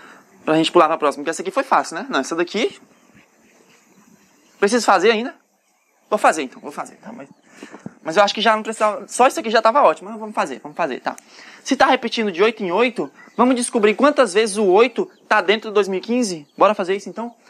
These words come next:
Quantas vezes o oito, oito mais oito mais oito mais oito mais oito, quantas vezes o oito tá dentro do dois mil e quinze? Como é que eu vou descobrir quantas vezes o oito tá dentro dele, dele? Como é que é? Dividindo, não é isso? Dividindo. Então, se eu fizer assim, ó,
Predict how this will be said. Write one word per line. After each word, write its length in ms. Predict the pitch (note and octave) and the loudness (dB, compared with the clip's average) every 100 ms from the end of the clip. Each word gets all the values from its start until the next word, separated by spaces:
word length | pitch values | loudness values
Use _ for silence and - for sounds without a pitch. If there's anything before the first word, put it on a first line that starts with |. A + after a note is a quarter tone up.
| _ _ | _ _
Quantas 300 | A#3+ C4 G3 | 0 2 4
vezes 240 | G3+ E3+ | 4 4
o 60 | A#3 | 4
oito, 520 | F3+ F#3 A3 C4 C#4+ _ _ - _ _ | 6 6 4 -4 -8 _ _ -20 _ _
oito 380 | E3+ A3 A3+ E3 - | 4 4 2 -10 0
mais 280 | F3+ E3 | 0 2
oito 280 | E3+ G3+ D3+ | -2 -4 -8
mais 280 | D3 F#3 E3 | 0 0 2
oito 280 | F3 F#3+ C#3 | -2 -2 -2
mais 280 | D#3 F#3+ D3+ | 0 0 0
oito 240 | G3 - _ | -4 -6 _
mais 240 | E3+ F#3 F3+ | -6 -4 -4
oito, 160 | F#3 - _ | -8 -12 _
quantas 280 | G#3+ C4 B3+ | -2 0 0
vezes 200 | G#3+ G3+ | 0 0
o 80 | A3+ | 4
oito 240 | G3+ A3+ | 4 4
tá 120 | - F#3 | 2 2
dentro 220 | F#3+ G3 | 0 -2
do 40 | |
dois 120 | G#3 | -2
mil 120 | G3 G3+ | -2 -6
e 20 | |
quinze? 380 | G3+ F#3+ D#3+ - _ _ _ _ _ _ - | -6 -8 -8 -14 _ _ _ _ _ _ -14
Como 120 | - A#3 | -2 -2
é 40 | |
que 60 | A#3 | 2
eu 40 | |
vou 100 | A#3 | 0
descobrir 280 | - A3 A3 | 0 -4 -2
quantas 240 | A3 G#3+ | 0 4
vezes 200 | G3+ F#3+ | 4 4
o 40 | G3 | 2
oito 140 | G3 | 4
tá 120 | G#3 | 2
dentro 200 | F#3+ F3+ | 0 0
dele, 200 | F#3+ F#3 E3+ | 2 2 -2
dele? 400 | D#3 F3+ D#3 D3 _ _ | 2 2 2 -4 _ _
Como 160 | E3+ | -6
é 40 | E3+ | 0
que 100 | G3 | 0
é? 120 | A#3+ _ _ _ _ _ | -2 _ _ _ _ _
Dividindo, 580 | D3+ F3 F#3 F#3 F#3 D3+ _ _ - | -4 -2 0 0 0 -4 _ _ -2
não 80 | E3 | 0
é 40 | |
isso? 320 | A3 - - _ | 0 -2 -10 _
Dividindo. 580 | D3+ E3+ D3+ F3 D3+ - - - | -6 -4 -2 -2 -4 -10 -20 -8
Então, 120 | F#3 | -4
se 80 | F3+ | -2
eu 40 | F3+ | 2
fizer 160 | E3+ | 2
assim, 260 | G3+ G3 | 2 -2
ó, 80 | D#3+ | -6